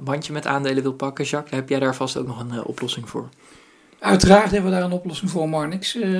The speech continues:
Speaker 2: we hebben de iShares Digital Security E T F geselecteerd. Dat is een, eh, een passief, eh, fonds wat eigenlijk een mandje, eh, Digital Security aandelen volgt.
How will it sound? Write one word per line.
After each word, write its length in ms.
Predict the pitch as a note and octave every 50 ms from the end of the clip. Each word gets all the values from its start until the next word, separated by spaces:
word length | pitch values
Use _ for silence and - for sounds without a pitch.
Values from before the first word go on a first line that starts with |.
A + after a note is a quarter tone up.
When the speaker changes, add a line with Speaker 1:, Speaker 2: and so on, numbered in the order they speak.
| F#3+ F#3 F#3 F#3+ F#3 F#3+ F3+
Speaker 2:
we 60 | F#3+
hebben 160 | F#3+ F#3 F#3
de 200 | F#3 F3+ G3 G3+
iShares 400 | G3+ F#3+ - - G3 F#3 F3+ D#3+
Digital 400 | D#3+ G3 G3 F#3 F#3 - F#3+ F3
Security 840 | F3 - - - - F#3 - - A#3 A3 G#3 F#3+ F#3+ - F#3 F3 F3+ F#3+
E 100 | F3+ F3+
T 280 | - F3+ F3 F3 E3+
F 140 | - - - - -
geselecteerd. 800 | - - - - - F#3+ E3+ E3+ D3+ - F#3+ F#3+ A3+ A#3+ - - - _
Dat 220 | A3+ G3+ D3+ D3+
is 140 | D#3+ D#3 D#3
een, 220 | D#3 D#3 D#3 D#3+ D#3+
eh, 560 | D#3 D#3 D#3 D#3 D3+ D#3 D3+ D3+ D#3 D#3+ D#3+ D#3+
een 140 | D#3 D3+ -
passief, 520 | - F#3 - - A3 G3 F#3+ - - -
eh, 520 | F3+ F3 E3+ F3 E3+ E3+ E3 E3 E3 D#3+ D#3 C#3 - - _ _ _ _ - - _
fonds 520 | - - - G#3+ A3 G#3+ G#3+ G3 - - -
wat 220 | F#3 D#3+ D#3+ -
eigenlijk 300 | E3 D#3 D3+ D3+ D3+ -
een 140 | - D#3 D#3+
mandje, 440 | F3 F#3+ F#3+ F#3 F#3 - F3 D#3+ B2+ B2+ -
eh, 100 | - E3+ D#3 D3+ D#3 D#3 D#3 D#3 D3+ D3+ D3+ D3 D3+ D#3+ D#3 D#3 D3+ - - _ _ _ _ _ _ _
Digital 400 | - F3+ F#3 F#3 F3+ F3 - E3
Security 600 | D3+ - - - - G3 G3+ G3+ G3+ G3 - F#3+ F#3
aandelen 480 | G3 F#3+ F#3+ F3+ F#3+ F3+ F3 E3+ D#3+
volgt. 500 | D3 E3 F#3+ G#3+ A3+ A3+ A3+ - - -